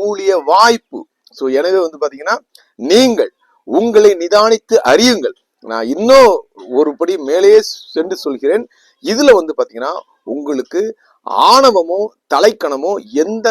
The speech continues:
காரணத்தை கொண்டும் வந்துவிடக் கூடாது. உங்களுக்கு ஆண்டவர் மேல், இந்த திருமண்டல ஊழியத்தின் மேல் ஒரு பயம் வர வேண்டும். அதை இன்று காலையில் நான் வந்து அதை உணர்ந்தேன், கண்டு கொண்டேன். அஹ், முதலூரில் நான் வந்து பாத்தீங்கன்னா சென்று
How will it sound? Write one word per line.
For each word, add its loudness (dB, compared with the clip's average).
காரணத்தை -4
கொண்டும் -2
வந்துவிடக் -2
கூடாது. 2
உங்களுக்கு -2
ஆண்டவர் -6
மேல், -8
இந்த -4
திருமண்டல -6
ஊழியத்தின் -8
மேல் -8
ஒரு -6
பயம் 2
வர 0
வேண்டும். -10
அதை 2
இன்று -6
காலையில் -4
நான் -4
வந்து -4
அதை -4
உணர்ந்தேன், -4
கண்டு -2
கொண்டேன். -8
அஹ், -10
முதலூரில் -2
நான் -6
வந்து -10
பாத்தீங்கன்னா -6
சென்று -4